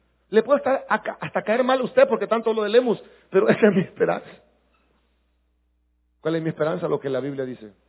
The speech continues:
Y ahora el viernes Dios nos dijo, "Porque nada hay imposible para Dios". Yo no le obligo que usted me crea, hermanos.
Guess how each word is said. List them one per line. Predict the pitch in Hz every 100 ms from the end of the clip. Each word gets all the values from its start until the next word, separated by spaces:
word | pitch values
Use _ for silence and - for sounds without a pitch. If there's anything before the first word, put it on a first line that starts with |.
| _ _ _ _ _ _ _ _ _ _ _ _
Y | 135
ahora | 156 180 -
el | 156
viernes | 139 220 202 147
Dios | 165
nos | 160
dijo, | 160 165 123 113 _ _ _ _ _
"Porque | 139 135 135
nada | 135 160 139 127
hay | 131 131
imposible | 127 117 120 131 120
para | 117 117
Dios". | 113 117 _ _ _ _ _ _ _ _ _ _ _ _ _ _ _ _ _ _ -
Yo | 190
no | 208
le |
obligo | 190 208 190
que |
usted | 165 170
me | 151
crea, | 147 160
hermanos. | 131 123 110